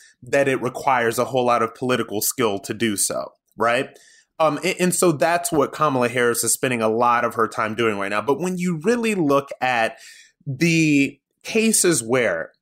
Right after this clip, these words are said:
she really had to stand up and kind of make a policy decision, or something is dropped in her lap, she's kind of failed every single time. And of course, we all go back to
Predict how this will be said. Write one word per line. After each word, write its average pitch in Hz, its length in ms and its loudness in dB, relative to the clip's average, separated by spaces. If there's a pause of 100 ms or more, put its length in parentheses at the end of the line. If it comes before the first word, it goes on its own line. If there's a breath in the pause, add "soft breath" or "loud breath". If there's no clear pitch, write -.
(320 loud breath)
she - 260 0
really 151 440 2
had 180 360 -2
to 165 160 -2
stand 131 360 0
up 123 120 0
and 120 100 -8
kind 139 160 -2
of 131 60 -4
make 123 160 -2
a 107 100 0
policy 156 640 2
decision, 110 440 0
or 107 100 0
something 160 520 -2 (240 loud breath)
is 131 200 2
dropped 139 500 0
in 127 100 0
her 120 180 0
lap, 131 460 0
she's 127 300 -4
kind 151 300 -2
of 120 120 0 (140)
failed 127 500 2 (120)
every 120 320 -2
single 113 300 -2
time. 156 320 -4
And 113 80 -2
of 117 120 -6
course, 165 380 0 (280 loud breath)
we 131 300 0
all 208 340 2
go 160 200 4
back 139 480 -2
to 101 520 -2